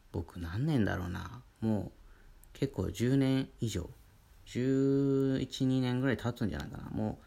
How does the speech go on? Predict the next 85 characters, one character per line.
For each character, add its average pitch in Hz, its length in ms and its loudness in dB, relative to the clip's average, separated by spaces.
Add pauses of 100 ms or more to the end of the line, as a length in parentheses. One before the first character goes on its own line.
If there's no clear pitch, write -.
(680)
う、 - 40 -4
え 98 40 2
っ - 20 -2
と、 87 500 -2 (840)
ボ 123 140 2
ク - 80 -12
サ 135 160 2
ー 131 40 2
パ 123 140 2
ン 117 60 6
ツ 113 100 -6
と - 100 -2
か - 120 -4
じ - 80 -6
ゃ - 20 -4
な - 80 -6
く - 100 -14
て - 120 -12
ね、 - 180 -18
普 - 120 -8
通 - 120 -2
の 110 100 2
パ 113 140 2
ン 101 60 2
ツ - 80 -8
じ 76 40 -6
ゃ 69 40 -4
な 69 60 -6
く - 60 -12
て、 - 60 -8
僕 - 240 -10
ず 85 120 -6
っ - 20 -4
と 90 160 -4
ふ 110 160 0
ん 110 80 4
ど 101 100 0
し 110 140 -2
な 98 100 2
ん 95 60 -2
で - 80 -10
す - 120 -18
け - 60 -14
れ - 80 -12
ど 120 100 -12
も。 113 100 -10 (720)
え 95 120 0
っ 82 40 -2
と、 101 120 -2
時 143 200 0
々 175 440 2
あ 151 40 4
の、 139 380 2
個 127 120 -2
展 123 580 0 (320)
と 87 100 -4
か、 - 360 -6 (880)
え 87 300 -4
っ - 60 -20
と、 92 440 -6 (580)
ス - 140 -14
ペ 135 100 2
イ 123 100 4
ン 80 60 2
の 76 120 -4
巡 98 240 2
礼 95 100 2
っ 92 40 -2
て - 120 -10
八 - 160 -10
百 113 240 0
九 113 160 2
十 101 120 0
キ - 100 -6
ロ 82 80 -4
僕 - 220 -10
歩 - 180 -6
い 82 40 -4
た - 120 -10
ん - 40 -10
で - 80 -12
す - 120 -16
け - 60 -12
ど - 120 -12
も、 - 180 -12